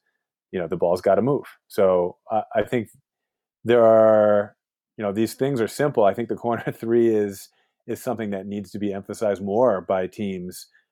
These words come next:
Um, you know, I don't think college, I don't think college coaches emphasize that enough. It feels like something that is,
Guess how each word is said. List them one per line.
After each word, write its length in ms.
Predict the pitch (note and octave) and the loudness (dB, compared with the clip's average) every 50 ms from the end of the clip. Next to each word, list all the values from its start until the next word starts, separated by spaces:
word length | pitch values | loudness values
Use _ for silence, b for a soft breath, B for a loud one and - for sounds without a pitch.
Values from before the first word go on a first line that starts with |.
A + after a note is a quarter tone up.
| _ _ _ G2 | _ _ _ -4
Um, 480 | G2 F#2+ F#2+ F#2 F2+ F2+ F2 E2+ F2 _ _ _ _ _ _ _ | -2 -2 0 -2 -4 -6 -8 -12 -14 _ _ _ _ _ _ _
you 420 | G3+ F3+ - _ _ _ _ - G#2 | -20 -20 -20 _ _ _ _ -8 -6
know, 320 | G2 G2 G#2 - - - - _ _ _ _ _ - | -6 -6 -6 -8 -12 -16 -20 _ _ _ _ _ -2
I 140 | B2 A#2 | 0 2
don't 200 | G#2+ A2 A#2 A2 | 2 2 2 0
think 180 | - C#3 B2 - | 0 -2 -4 -4
college, 880 | - - - G#2+ G#2 A2 A2+ A2 G#2+ G#2+ G2+ F#2+ - - - - - _ _ _ _ _ _ _ _ _ _ _ _ _ _ _ _ _ _ _ _ _ _ _ | -4 -2 2 4 4 6 6 4 2 0 -2 -8 -10 -12 -12 -14 -18 _ _ _ _ _ _ _ _ _ _ _ _ _ _ _ _ _ _ _ _ _ _ _
I 80 | - A#2+ | -2 0
don't 100 | C#3 D3 | 2 2
think 160 | F3+ E3+ - | 0 0 -2
college 420 | - - G#2 A#2 F3 G3 E3+ - | -2 2 4 4 4 4 2 0
coaches 360 | - - A2 G2 - G#2 F#2 | -2 0 0 0 0 -4 -6
emphasize 600 | - G#2 G2 - G2+ F#2 - G#2+ F#2+ F#2 F#2 F2 | -6 -10 -8 -8 -10 -4 -2 -2 -2 -2 -2 -2
that 160 | - F#2+ F#2 F2+ | -4 -4 -4 -2
enough. 240 | F2+ F#2 F2+ E2+ | -4 -6 -6 -6
It 160 | G2 F2+ E2+ - | -6 -10 -8 -4
feels 360 | - B2+ C#3 C#3 C3+ A2+ A#2+ | 0 2 4 4 4 4 4
like 180 | A#2 A2 G2+ | 2 2 2
something 480 | - - A2+ G#2 G2 - G#2+ G2+ G2 F#2+ | 0 -4 -6 -6 -4 -6 -6 -6 -6 -6
that 180 | F#2+ F#2 F2+ F#2 | -6 -6 -6 -6
is, 300 | F2+ F2+ E2+ D#2+ F#2+ | -6 -6 -8 -10 -18